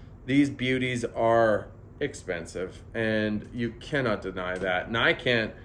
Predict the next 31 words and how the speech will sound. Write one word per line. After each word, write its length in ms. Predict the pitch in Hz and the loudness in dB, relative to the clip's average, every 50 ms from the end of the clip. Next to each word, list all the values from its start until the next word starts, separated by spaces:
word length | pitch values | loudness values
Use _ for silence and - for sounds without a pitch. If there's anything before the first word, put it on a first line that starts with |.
| - - - | -18 -18 -18
afford 360 | - - - 127 127 123 117 - | -12 -4 2 6 6 6 4 2
to 60 | 117 | 0
buy 220 | 92 104 101 98 95 | 2 2 4 4 4
a 100 | 95 92 | 2 0
ton 280 | - - 151 151 156 | -2 -2 -2 0 0
of 60 | 139 | 0
these, 260 | 110 107 101 98 98 - - - - - | 0 -2 -2 -2 -4 -8 -12 -14 -4 2
but 420 | 139 151 147 131 110 - - - - - - - - - - - - - - - - - - - | 4 6 6 6 4 2 -4 -12 -16 -16 -16 -16 -16 -18 -18 -18 -18 -18 -18 -18 -16 -16 -8 -2
I 60 | - - | 0 0
can 160 | - 147 139 | 0 0 -2
tell 340 | 127 - 151 151 156 175 160 | 0 2 4 6 8 8 6
you 140 | 131 117 | 6 4
from 220 | 120 - 127 123 120 | 2 2 -2 -2 -2
doing, 640 | 110 - 127 139 156 165 156 151 151 151 143 135 131 - - - - - - - - - - - - - - - - | -2 0 2 4 4 6 6 6 6 4 2 0 -4 -8 -10 -10 -12 -10 -10 -12 -16 -16 -18 -18 -18 -18 -16 -6 2
uh, 380 | 120 123 123 117 113 113 110 98 | 6 6 6 8 8 6 4 4
the 180 | - 101 117 113 | 2 0 -4 -2
deck 440 | - - 120 120 131 135 - - | 2 4 6 6 6 6 2 2
with 340 | 120 120 113 90 - - - - | 2 4 4 4 2 -2 -6 -2
Uncle 300 | 131 123 123 123 107 98 | 0 0 0 -2 -6 -4
Kevin, 540 | - 123 120 127 131 107 110 101 101 95 | 2 4 6 6 6 4 2 -2 -2 -2
we 400 | 98 123 131 139 143 139 139 - - - - - - - | -2 2 6 6 6 6 4 2 -8 -14 -16 -16 -14 -2
put 200 | - 156 165 160 | 4 6 6 6
in 140 | 156 160 160 | 6 6 4
a 60 | 143 | 4
box 440 | 113 98 120 120 120 127 127 - - | 4 4 6 6 6 4 2 -2 -8
of 80 | 123 120 | -10 -10
screws 400 | - - - 139 143 143 127 107 | -10 -6 -2 0 2 2 2 2
into 180 | 110 107 110 | 0 0 2
my 160 | 104 104 101 101 | 2 2 2 2
deck, 440 | 92 107 113 117 101 - - - - - - - - - - - | 2 4 4 4 2 0 -2 -8 -14 -16 -16 -16 -16 -18 -10 -4
and 240 | - 120 120 120 - | 0 2 2 2 0